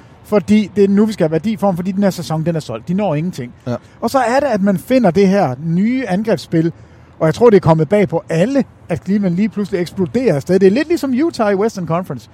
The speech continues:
Speaker 1: som lige nu smadrer alt, og vinder på hjemmebane, vinder på udebane. Markkanen er tilbage,
Speaker 2: Det var der også sidste år, ja.
Speaker 1: og,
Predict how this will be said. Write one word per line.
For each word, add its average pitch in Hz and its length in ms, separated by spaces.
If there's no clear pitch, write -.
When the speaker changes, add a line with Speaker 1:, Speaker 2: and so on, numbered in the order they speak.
Speaker 1:
som 196 160
lige 233 120
nu 233 120
smadrer 180 360
alt, 196 360
og 165 140
vinder 226 180
på 165 80
hjemmebane, 180 440
vinder 240 160
på 185 100
udebane. 175 440
Markkanen 190 440
er 170 40
tilbage, 170 260
Speaker 2:
Det 185 80
var 220 40
der 208 60
også - 120
sidste 107 220
år, 78 120
ja. 101 120
Speaker 1:
og, 170 100